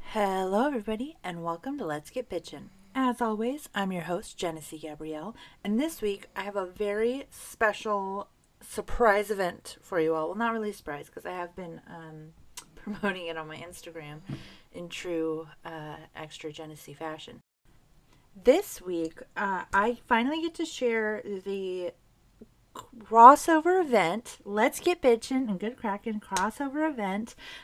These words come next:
Uh, my new friend Arnell and I recorded, um, this episode about a week ago. It's been up on his,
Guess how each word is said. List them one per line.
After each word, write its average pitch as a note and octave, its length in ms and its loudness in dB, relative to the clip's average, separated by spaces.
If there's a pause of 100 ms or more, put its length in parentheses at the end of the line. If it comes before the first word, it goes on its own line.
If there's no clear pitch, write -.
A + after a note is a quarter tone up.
(180)
Uh, G3+ 420 4
my G3+ 220 -6 (160)
new B3 400 4
friend A#3+ 680 2
Arnell G3+ 580 0
and G3 140 -2
I E3+ 380 -2 (280)
recorded, G3+ 840 0
um, F#3 500 0 (840)
this G#3+ 340 -2
episode G3 640 -4
about G3 240 -2
a A#3+ 40 2
week A#3+ 200 -2
ago. G3+ 320 -2
It's F#3+ 220 -8
been G3 280 -10
up G3 180 -8
on G#3 120 -6
his, G#3+ 560 0